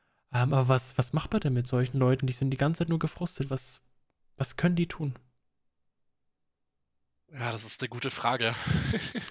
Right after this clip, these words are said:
Speaker 1: Also es ist jetzt auch eine böse Frage, die ich dir
Speaker 2: Es
Speaker 1: jetzt stelle,
Speaker 2: ist
Speaker 1: aber, ähm, ich denke mir halt so, ja, was, wa-, also was kann's, was kann der Spieler selbst tun? Also ich kann jetzt noch mal ein Beispiel nennen, was ich zum Beispiel sag.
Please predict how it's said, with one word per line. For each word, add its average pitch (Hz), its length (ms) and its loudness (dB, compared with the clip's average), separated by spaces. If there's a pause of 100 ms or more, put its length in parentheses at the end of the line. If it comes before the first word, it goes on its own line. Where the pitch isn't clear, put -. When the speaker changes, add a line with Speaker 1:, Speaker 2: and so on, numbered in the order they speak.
(300)
Speaker 1:
Also 185 200 8
es 202 140 6
ist - 60 0
jetzt 190 160 6
auch 175 60 10
eine 160 120 8
böse 190 320 8
Frage, 139 320 6
die 139 120 6
ich 135 100 2
dir 139 140 6
Speaker 2:
Es - 80 4
Speaker 1:
jetzt 185 100 0
stelle, 151 160 8
Speaker 2:
ist 196 60 4
Speaker 1:
aber, 151 360 8 (320)
ähm, 143 440 6 (220)
ich 143 140 -4
denke 170 180 6
mir 165 80 8
halt 156 100 4
so, 147 160 4
ja, 143 180 4 (220)
was, 131 120 4 (160)
wa-, 170 140 8
also 147 300 4
was - 340 0
kann's, 160 600 2
was - 180 0
kann 214 320 4
der 170 160 6
Spieler 180 580 4
selbst 123 500 2
tun? 139 280 -6 (400)
Also 135 220 4
ich 143 160 4
kann 160 140 6
jetzt 175 140 2
noch 151 80 6
mal 131 120 6
ein 117 100 2
Beispiel 160 400 4
nennen, 180 180 4
was 135 140 0
ich - 160 -10
zum 196 160 2
Beispiel 170 400 2
sag. 165 360 0